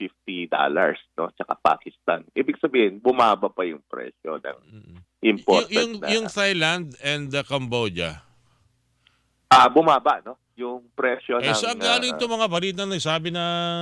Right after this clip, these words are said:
Speaker 2: sinasabi pa ng D A na kaya hindi raw maibaba, eh, kasi nagmahal yung, mm, sa mga bansang pinagkukunan?
Speaker 1: Yeah, ah, hindi totoo yun, no? Bali, bumaba pa yung,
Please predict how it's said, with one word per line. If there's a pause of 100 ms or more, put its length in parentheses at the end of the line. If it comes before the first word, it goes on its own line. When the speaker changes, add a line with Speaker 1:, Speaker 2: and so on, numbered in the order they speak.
(200)
Speaker 2:
sinasabi
pa
ng
D
A
na
kaya
hindi
raw
maibaba,
eh,
kasi
nagmahal (320)
yung,
mm,
sa
mga
bansang
pinagkukunan? (1300)
Speaker 1:
Yeah,
ah,
hindi
totoo
yun,
no?
Bali,
bumaba
pa
yung,